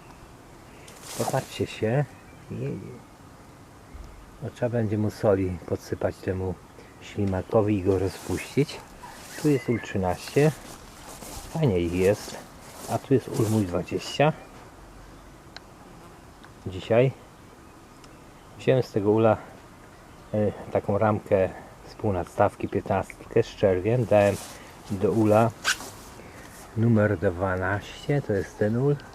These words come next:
A tam już tak kombinuję zdecydowanie na odkład. Nie mam czasu szukać ramek z czerwiem po innych ulach,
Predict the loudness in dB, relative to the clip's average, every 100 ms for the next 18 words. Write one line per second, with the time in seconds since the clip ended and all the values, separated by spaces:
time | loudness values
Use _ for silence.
0 | -20 -20 -20 -18 -18 -18 -14 -10 -4 -2
1 | -2 -4 -2 -4 -2 -4 -4 -2 0 0
2 | 2 2 0 -2 -4 -4 -2 0 4 4
3 | 2 0 0 0 -2 2 4 2 -8 -18
4 | -20 -18 -18 -20 0 4 6 4 4 2
5 | 4 0 0 -10 -18 -18 -18 -18 -18 -14
6 | -14 -6 -4 2 4 6 4 4 2 -2
7 | -10 -12 -18 -20 -20 -20 -2 0 2 0
8 | -2 -2 -2 -2 0 2 2